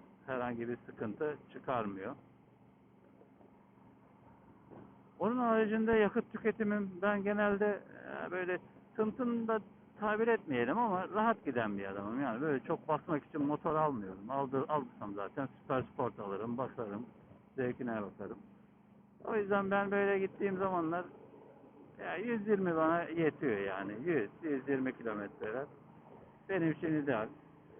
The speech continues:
Yani yakıt tüketimi de dolayısıyla ben de bu motorda ortalama olarak beş buçuk diyebilirim. Ya beş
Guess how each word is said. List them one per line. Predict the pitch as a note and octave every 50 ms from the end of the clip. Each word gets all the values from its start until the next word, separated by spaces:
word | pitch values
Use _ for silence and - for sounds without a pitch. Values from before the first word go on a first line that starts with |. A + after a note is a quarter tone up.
| - - - - - - - - - - - -
Yani | D#3+ C#3 - F3+
yakıt | F#3+ G3+ G3 A3+ G#3+ - -
tüketimi | G#3 F#3 G3+ F#3 G3 G#3 G3 G3 F#3
de | F#3+ F#3+ F#3+ F3+ - - - - - - - - - - -
dolayısıyla | F#3+ F#3+ F#3+ F#3+ F#3+ F3+ - - F#3 F3 F3+ E3+
ben | E3 E3+ E3 E3 E3
de | F3 E3+ E3
bu | E3 E3
motorda | E3+ D#3+ D#3 - D3 C3 C3 B2+ E3+ E3+ E3+ D#3+ - - - -
ortalama | - G3+ G#3+ F3 D3+ - E3 D3+ D3 C3+ C3 B2+ B2
olarak | A#2+ C3 D3 D3+ D3 C3+ C3+
beş | D#3+ E3 D#3 - - -
buçuk | B2+ - F3 - A2+ -
diyebilirim. | D3 C#3+ C#3 C3 C3 B2 A#2 G#2+ G#2 G2+ - - - - - - - - - - - - - - - - - - - - - - - - - - - - - - - - - - - - - - - -
Ya | A#2+ B2+
beş | D3 F3 F3+